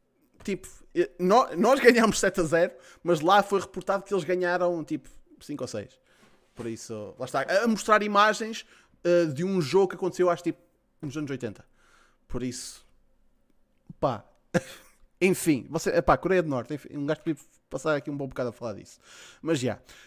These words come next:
Ahm, vai ser muito interessante, acho que não, não é preciso dizer que o Dark Side of the Ring é, tipo, uma série must-watch para qualquer fã de wrestling.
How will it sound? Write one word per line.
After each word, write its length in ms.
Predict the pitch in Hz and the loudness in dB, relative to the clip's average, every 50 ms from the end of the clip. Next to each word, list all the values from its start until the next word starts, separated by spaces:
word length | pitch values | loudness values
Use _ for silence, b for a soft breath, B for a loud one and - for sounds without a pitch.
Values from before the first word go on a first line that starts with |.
| B - - | B 2 6
Ahm, 920 | 165 180 180 180 180 175 180 175 175 175 175 175 175 170 160 156 139 - - _ _ _ _ _ | 8 8 10 10 10 10 8 6 6 2 -2 -6 -8 -8 -8 -10 -12 -12 -16 _ _ _ _ _
vai 300 | - 135 117 208 226 226 | -10 6 8 8 8 8
ser 160 | 208 - 208 | 6 2 0
muito 240 | 196 196 196 185 190 | 0 0 -2 -4 -6
interessante, 460 | 180 - - - 165 147 147 143 147 | -8 -8 -4 -4 -4 -2 -2 -2 -2
acho 160 | 139 135 - | -4 -4 -6
que 180 | - - 139 135 | -6 -6 -4 -4
não, 400 | 135 135 135 135 131 127 127 127 | -2 -4 -4 -4 -4 -6 -6 -4
não 80 | 131 139 | -4 -4
é 60 | 135 | -4
preciso 220 | - - 143 131 113 | -4 -6 -8 -8 -6
dizer 140 | 120 135 | -8 -10
que 120 | 127 - 135 | -8 -8 -8
o 40 | 120 | -6
Dark 180 | 117 127 127 | -4 -6 -4
Side 160 | - 135 123 | -2 -2 -2
of 80 | 123 123 | 0 -2
the 40 | 123 | -2
Ring 180 | 120 123 123 123 - | -2 -4 -6 -6 -2
é, 100 | - 135 | -2 -2
tipo, 300 | 135 135 - 131 - 131 | -2 -2 -4 -6 -6 -6
uma 220 | 135 131 131 135 123 | -6 -4 -4 -6 -4
série 280 | - - 143 131 131 | -4 -4 -4 -2 -2
must-watch 640 | 127 120 127 139 139 131 - - - 127 123 123 - - | -4 -4 -4 -6 -6 -6 -8 -10 -8 -8 -6 -6 -8 -10
para 140 | - 120 | -12 -10
qualquer 280 | 110 - 117 110 120 110 | -10 -10 -10 -12 -12 -12
fã 140 | - 120 117 | -10 -10 -10
de 80 | 107 | -8
wrestling. 360 | 110 113 113 - - 110 113 | -8 -8 -8 -8 -12 -14 -16